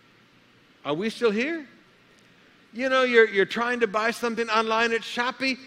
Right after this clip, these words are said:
and all of a sudden, here comes an advertisement. "Oh, I need that." You never needed it before.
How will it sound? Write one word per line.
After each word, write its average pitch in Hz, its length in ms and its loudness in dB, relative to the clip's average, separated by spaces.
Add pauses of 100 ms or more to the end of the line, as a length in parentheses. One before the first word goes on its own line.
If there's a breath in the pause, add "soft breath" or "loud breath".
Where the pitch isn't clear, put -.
(140)
and 190 140 0
all 214 180 4
of 214 80 -2
a 214 60 -2
sudden, 220 260 0
here 294 180 4
comes 285 300 0
an 277 80 4
advertisement. 226 800 2 (1160)
"Oh, 285 340 -4
I 233 140 -2
need 277 300 -2
that." 139 200 -2 (180)
You 302 120 -8
never 359 320 -6
needed 240 320 -2
it 220 120 2
before. 349 640 -6